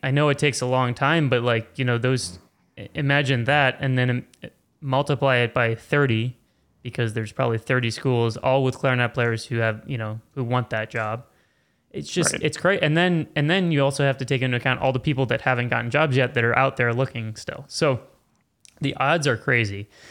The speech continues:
Speaker 1: I think, though, that the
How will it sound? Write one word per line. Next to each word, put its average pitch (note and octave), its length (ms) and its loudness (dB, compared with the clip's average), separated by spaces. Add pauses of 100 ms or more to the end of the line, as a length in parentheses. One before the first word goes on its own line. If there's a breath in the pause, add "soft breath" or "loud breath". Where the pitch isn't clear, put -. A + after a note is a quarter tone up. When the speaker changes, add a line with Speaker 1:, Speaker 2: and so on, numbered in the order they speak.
(400 loud breath)
Speaker 1:
I C#3+ 100 2
think, F#3+ 280 -2
though, A#2+ 540 2 (300)
that A#2+ 440 0 (520)
the C3 520 0